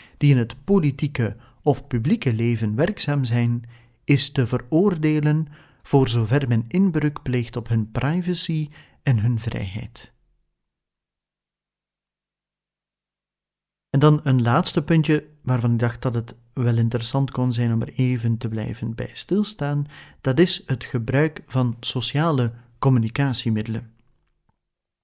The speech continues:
In de hedendaagse samenleving spelen de sociale communicatiemiddelen een belangrijke rol op het gebied van informatie, bevordering van cultuur en vorming. Die rol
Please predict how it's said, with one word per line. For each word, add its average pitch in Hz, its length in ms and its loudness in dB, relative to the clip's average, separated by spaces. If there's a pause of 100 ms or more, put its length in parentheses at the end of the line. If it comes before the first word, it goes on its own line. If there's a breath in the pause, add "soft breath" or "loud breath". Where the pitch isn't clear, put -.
(1300)
In 147 100 2
de 139 60 6
hedendaagse 147 720 4
samenleving 127 840 0 (460 soft breath)
spelen 165 640 4
de 139 240 6
sociale 175 560 0
communicatiemiddelen 135 1120 2
een 139 140 4
belangrijke 135 560 0
rol 127 280 0 (280 loud breath)
op - 160 0
het - 120 0
gebied 165 320 0
van 127 200 -2
informatie, 135 880 -2 (280 loud breath)
bevordering 127 580 2
van 113 160 0
cultuur 127 580 -2
en 120 200 0
vorming. 113 540 -2 (920)
Die 123 260 2
rol 151 300 4